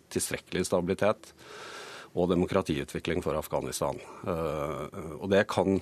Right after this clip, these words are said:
som du innledningsvis nevnte, ikke bare måles i, eh,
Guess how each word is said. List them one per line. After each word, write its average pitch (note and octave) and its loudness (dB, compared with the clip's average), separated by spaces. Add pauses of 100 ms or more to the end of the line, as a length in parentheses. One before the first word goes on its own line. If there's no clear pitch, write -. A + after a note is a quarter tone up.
(100)
som G2+ -4
du G2+ 4
innledningsvis F2+ 4
nevnte, B2 2
ikke G2 -6
bare F#2+ 0
måles F2 0
i, F2+ 0
eh, E2+ -8